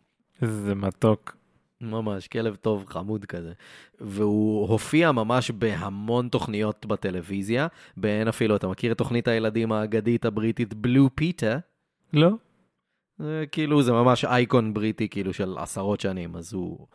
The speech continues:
Speaker 2: התארח שם באיזה פרק, ובשנת אלף תשע מאות שישים ושש הוא כיכב בסרט הקומדיה The Spy with the Cold Nose.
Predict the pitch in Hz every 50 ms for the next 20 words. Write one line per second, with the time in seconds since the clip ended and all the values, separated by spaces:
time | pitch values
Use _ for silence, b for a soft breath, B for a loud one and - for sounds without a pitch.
0 | b b b b b - 104 - 98 92 101 104 107 101 95 - - 98 95 92
1 | 87 87 85 87 85 - - 165 175 220 247 240 - b b b b b b b
2 | b b - 101 101 107 95 107 - 143 151 160 - 160 147 - - 165 156 156
3 | - - - 131 - - 180 170 151 131 120 - 196 190 190 175 - - - 127
4 | - - - 139 127 - - 156 175 190 190 165 143 143 123 - 156 151 147 165
5 | 165 - 135 - 135 117 113 131 143 143 151 160 165 165 160 B B B B B
6 | B - 113 107 107 131 113 - - - - - 151 143 151 160 175 180 180 170
7 | 151 139 135 107 113 113 123 - - - 151 147 151 156 151 139 127 123 127 127
8 | 139 147 143 123 107 98 95 92 101 110 107